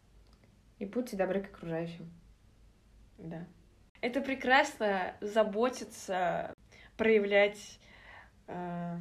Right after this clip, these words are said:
Speaker 2: все возможные эмоции, чувства к человеку. И прекрасно делать это, когда вы сами внутри наполнены. Тогда вы будете это делать по истинному желанию.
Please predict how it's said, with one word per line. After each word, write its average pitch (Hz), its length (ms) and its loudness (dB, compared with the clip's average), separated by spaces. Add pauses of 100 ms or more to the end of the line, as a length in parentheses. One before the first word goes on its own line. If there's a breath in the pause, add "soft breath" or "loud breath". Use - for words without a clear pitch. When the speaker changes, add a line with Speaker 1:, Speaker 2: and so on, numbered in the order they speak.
Speaker 2:
все 240 200 -4
возможные 202 840 0 (560)
эмоции, 202 520 -2
чувства 220 380 -6
к - 80 -14
человеку. 196 760 -2 (1120 soft breath)
И 190 800 -6 (280)
прекрасно 220 600 -2
делать 202 400 -2
это, 185 180 -8
когда 185 320 -6
вы 185 220 -6
сами 196 300 -4
внутри 190 360 -8
наполнены. 175 680 -6 (720 soft breath)
Тогда 185 580 -4
вы 190 160 -2
будете 190 460 -6
это 185 180 -6
делать 202 580 -4 (440 soft breath)
по 185 260 -4
истинному 190 880 -8 (280 loud breath)
желанию. 175 600 -4